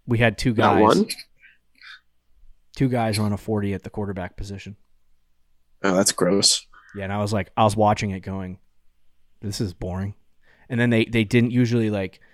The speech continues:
Speaker 1: you know, they filter guys in, but the, the quarterback ran his forty, and then the next guy th-, ran his forty, and then it was, like, a ten-minute wait to, so they could get their energy back to do another one. It's kinda, it was
Speaker 2: Right.
Speaker 1: boring. I'm like,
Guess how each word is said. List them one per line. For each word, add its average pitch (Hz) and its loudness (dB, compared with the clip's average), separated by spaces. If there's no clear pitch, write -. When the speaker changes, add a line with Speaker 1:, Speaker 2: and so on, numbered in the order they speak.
Speaker 1:
you 117 -6
know, 104 -6
they 98 -8
filter 117 -4
guys 104 2
in, 95 -4
but 104 -10
the, 95 -10
the - -4
quarterback 110 2
ran 104 0
his 101 -4
forty, 104 -4
and 98 -4
then 98 -4
the 98 -4
next 101 -6
guy 98 -4
th-, - -10
ran 104 -2
his 98 -4
forty, 104 -4
and 101 -2
then 101 -4
it 104 -8
was, 101 -10
like, 110 -8
a 110 -10
ten-minute 104 -6
wait 95 -6
to, 117 -6
so 120 -12
they 101 -10
could 101 -12
get 101 -8
their 95 -4
energy 101 -8
back 98 -8
to - -16
do 98 -10
another 92 -6
one. 104 -6
It's - -18
kinda, 151 2
it 98 -6
was 110 2
Speaker 2:
Right. 110 6
Speaker 1:
boring. 107 2
I'm 143 6
like, 123 4